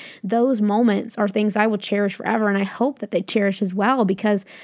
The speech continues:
that's the whole point of being a mentor, is to bond with somebody where you understand them as a person, as a player, and you have more kind of like a lifelong bond. You know, I feel like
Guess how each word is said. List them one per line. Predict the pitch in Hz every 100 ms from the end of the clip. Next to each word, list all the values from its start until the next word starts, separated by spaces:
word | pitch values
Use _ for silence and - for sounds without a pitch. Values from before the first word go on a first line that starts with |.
| - -
that's | 180 226 254 -
the | 220
whole | 214 208
point | - 220 254
of | 202
being | 180 196
a | 190
mentor, | 185 214 220 - 202
is | 220 -
to | 214
bond | 170 196 202 214
with | 208 -
somebody | 208 196 190 190
where | 202
you | 214 -
understand | 233 247 240 220 220
them | 214
as | 190
a | 202
person, | - 196 - 285 330 - - - -
as | 208 190
a | 190
player, | - 208 226 226 233 226 - - -
and | 196 196 208
you | - 214
have | 202 - 202 196 -
more | 220 208 233 302 240
kind | - 339
of | 415
like | 233 208
a |
lifelong | 185 190 226 247 208 196 180
bond. | 202 233 208 208
You | 202
know, | 196
I | 190
feel | 202 196
like | 196 190